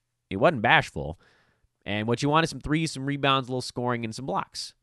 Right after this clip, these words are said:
And Serge should hopefully be in that, you know, ninety-five range. And the Clippers put up a buck fifty on the Wizards, who don't defend anybody. They sure do lose fun, though.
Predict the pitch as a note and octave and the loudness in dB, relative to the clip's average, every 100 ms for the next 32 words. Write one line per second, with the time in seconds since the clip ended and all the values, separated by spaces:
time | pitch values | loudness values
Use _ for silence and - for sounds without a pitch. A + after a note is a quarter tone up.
0 | - F2+ - A2+ G#2 - G#2+ G2 A2+ G2+ | -12 -10 -2 0 0 0 0 0 0 2
1 | G#2 G2 G2 - _ F#2+ E2 F2 F#2 G#2+ | 2 2 0 0 _ -8 -6 -2 0 0
2 | G#2 A#2+ A2 F2 D#2+ C#2+ C#2 - - _ | -2 4 4 4 -4 -12 -10 -12 -12 _
3 | _ _ - _ _ _ _ _ _ _ | _ _ -20 _ _ _ _ _ _ _
4 | _ _ - B3+ C4 - D4 B3 - A3+ | _ _ 4 6 6 8 8 8 6 4
5 | G3+ F3 A3+ - A3+ G#3+ - E3 D#3 D3+ | 4 6 6 8 6 6 4 2 4 4
6 | D#3 C3 B2+ A#2+ C3+ D3 A#2 - C3 A2 | 4 4 0 0 4 4 2 0 0 0
7 | G2+ F#2+ G#2+ C#3 F#3 F#4 A#3 A3+ D#3 F3+ | 0 2 2 2 2 0 0 2 4 2
8 | - - C#3+ C3+ F#2+ E2 F2+ | 0 -2 0 0 0 -2 -2